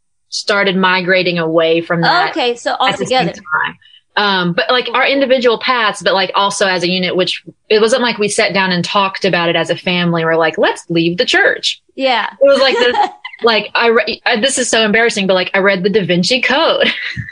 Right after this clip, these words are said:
Speaker 2: Nice.
Speaker 1: <laughs>
Speaker 2: That's cool.
Speaker 1: And it was, like, we weren't allowed to have at our school. It wasn't in the library. I had to, like, go to Barnes and Noble, if you remember what that is, and get one.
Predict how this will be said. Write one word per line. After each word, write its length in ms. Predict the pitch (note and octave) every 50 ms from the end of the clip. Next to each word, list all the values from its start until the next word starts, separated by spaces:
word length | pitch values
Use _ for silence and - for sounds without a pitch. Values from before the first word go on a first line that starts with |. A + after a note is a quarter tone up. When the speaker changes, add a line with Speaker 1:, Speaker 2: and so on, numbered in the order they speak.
| - -
Speaker 2:
Nice. 180 | C4 B3+ G4+ G#4+
Speaker 1:
<laughs> 480 | F#4+ G4 - - F#4 G4 E4 - - - _ _ _ _ _ _
Speaker 2:
That's 380 | F#3+ A3+ C#4 D#4 - - - -
cool. 160 | B3 C4+ -
Speaker 1:
And 100 | D4 D4+
it 80 | C4+ C#4+
was, 140 | D4+ D4
like, 140 | D4 C#4+ C4+ C#4
we 100 | C#4 C4+
weren't 160 | C4 C#4 C#4+
allowed 300 | D4+ D4 D4+ D4 C4 B3+ -
to 60 | A#3
have 400 | G#3 A3+ B3 C4+ A#3+ A3+ G3+ -
at 200 | - G3 G3+ F3+ -
our 100 | - F#3
school. 480 | F3 - - C4 C#4 G3 - - - - - - - - -
It 60 | F#3+
wasn't 240 | G3+ G#3 G#3+ B3 A#3+
in 40 | A#3
the 80 | A3
library. 540 | G3+ G3 G3 G#3 G3+ G3+ G3+ G3+ G3+ G3+ G3
I 40 | F#3+
had 100 | F#3+ F3
to, 80 | F3+
like, 200 | F#3 F3+ E3+ - - - - - -
go 80 | G3+ F#3
to 60 | F3
Barnes 280 | F3 G3+ A3 A#3+ A#3+ B3
and 60 | B3+
Noble, 380 | A#3 G#3 G#3 F#3+ G#3 G3+ G3 G3
if 120 | G3 -
you 100 | F3 F#3
remember 260 | F3 F3 F#3 F#3+ G3+ G3
what 100 | G3 F#3+
that 220 | G#3 A#3+ A3+ F3 E3
is, 200 | E3 E3+ E3+ - - - - - - -
and 400 | - G#3 G3+ G3 G3 F#3+ F#3+ - - - - - - F#3
get 220 | G#3 C4+ - -
one. 420 | F#3+ F#3 E3+ E3+ E3+ E3+ F3+ G3